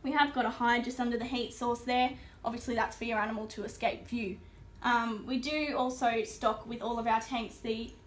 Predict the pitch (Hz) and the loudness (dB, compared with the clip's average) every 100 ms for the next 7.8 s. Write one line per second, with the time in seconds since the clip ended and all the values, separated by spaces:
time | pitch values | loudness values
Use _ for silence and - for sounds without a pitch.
0 | - 269 254 - 262 - 226 - 233 330 | -2 -2 0 -2 -2 2 0 0 2 2
1 | - - - 226 226 220 - 240 - 254 | 2 -10 -4 -2 -2 -6 -8 -8 -8 -8
2 | 233 233 233 214 214 233 262 311 - 311 | -6 -4 -4 -4 -6 -4 -4 -4 2 2
3 | 339 480 605 - - - - - - 285 | 2 -4 -6 -12 -16 -16 -20 -20 -6 -2
4 | 294 302 277 285 - - - - 240 294 | 0 2 0 0 -4 -16 -12 -4 2 6
5 | 294 277 247 247 254 262 254 - 294 370 | 6 6 0 0 0 -2 -4 -4 0 0
6 | 392 - - - 262 240 247 - - - | 0 -6 -18 -8 -4 2 0 0 -10 -14
7 | - 240 240 233 226 233 233 | -8 -2 -2 0 -2 0 -2